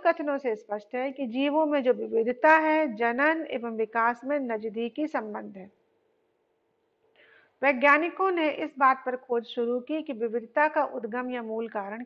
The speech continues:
क्या है। ह्यूगो ड्रीबीज नाम के एक वैज्ञानिक थे, उन्होंने इवनिंग प्राइमरोज पर अध्ययन के दौरान म्यूटेशन की परिकल्पना को आगे बढ़ाया। म्यूटेशन का अर्थ है जीवों में स्वतः उत्पन्न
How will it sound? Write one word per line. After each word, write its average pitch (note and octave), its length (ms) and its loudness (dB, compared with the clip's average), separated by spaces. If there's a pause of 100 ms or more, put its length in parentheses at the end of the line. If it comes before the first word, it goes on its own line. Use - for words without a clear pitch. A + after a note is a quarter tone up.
क्या A#3+ 140 -2
है। G3 240 -12 (960)
ह्यूगो F4+ 320 6
ड्रीबीज C#4+ 360 2
नाम B3 240 -2
के A3+ 60 -2
एक A3+ 80 -2
वैज्ञानिक A3 640 -4
थे, E4 40 -4
उन्होंने D#4+ 300 -2
इवनिंग E4 680 0 (440)
प्राइमरोज E4+ 560 6
पर D#4+ 160 4
अध्ययन C4+ 480 0
के C4 140 -2
दौरान A3+ 500 -6 (380)
म्यूटेशन E4+ 600 0
की E4 100 -2
परिकल्पना A3 680 -2
को A3 160 -10
आगे G#3 380 -4
बढ़ाया। G#3 400 -16 (680)
म्यूटेशन C4+ 500 0
का G3+ 100 -6
अर्थ A#3 360 -4
है D#4+ 120 2
जीवों B3 420 -2
में D4 160 -2
स्वतः C#4+ 440 -2
उत्पन्न C#4 680 -4